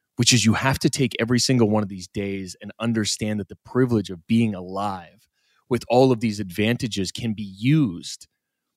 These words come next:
to make your life better, to make other people's lives better, to truly, like, dig in versus coasting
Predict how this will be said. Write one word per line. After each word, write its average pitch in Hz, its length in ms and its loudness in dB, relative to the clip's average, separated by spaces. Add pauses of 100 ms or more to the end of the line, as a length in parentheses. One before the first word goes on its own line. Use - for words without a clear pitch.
to - 80 2
make 101 240 -2
your 117 120 6
life 120 220 2
better, 123 180 2
to - 140 -8
make 87 200 -10
other 123 180 -8
people's 110 340 -6
lives 110 260 -4
better, 104 300 -2
to - 140 -10
truly, 180 680 0
like, 95 180 -8 (140)
dig 143 360 -4
in 110 440 -2 (380)
versus 143 580 2
coasting - 760 -8